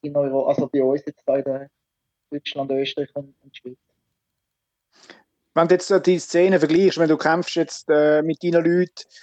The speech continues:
Speaker 2: äh, in der Schweiz, bei uns, äh, bist du viel dabei, mit, äh, mit, äh, zahlreichen Leuten. Ich nehme an, du kämpfst auch in Österreich an Veranstaltungen oder kennst die Szene ein bisschen. Wie würdest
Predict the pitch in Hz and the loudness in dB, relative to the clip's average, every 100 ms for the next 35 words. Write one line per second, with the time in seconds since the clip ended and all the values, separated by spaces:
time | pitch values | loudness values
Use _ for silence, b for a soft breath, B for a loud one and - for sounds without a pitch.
0 | b _ _ - - 160 139 127 190 226 | b _ _ -18 -4 -2 -2 -2 0 -2
1 | - 175 180 208 214 - 185 180 180 190 | 0 4 4 4 0 0 4 4 4 0
2 | - 196 180 175 190 190 180 170 - 165 | 2 0 0 0 2 2 0 -2 -2 0
3 | 160 156 - 147 135 165 160 170 170 165 | 0 -2 2 0 2 2 4 4 4 4
4 | 165 180 180 - _ _ _ 165 160 165 | 4 2 0 -14 _ _ _ -8 -2 2
5 | 165 160 156 151 156 - 147 139 139 151 | 4 2 0 0 0 0 2 2 2 2
6 | 202 - 202 190 180 190 196 - 185 190 | 2 0 -2 0 2 2 0 0 2 2
7 | 180 - 180 185 190 156 151 - 147 175 | 0 -4 0 2 4 2 0 0 -2 -2
8 | - - 180 175 175 175 170 156 151 156 | -8 -6 0 2 2 2 2 2 2 0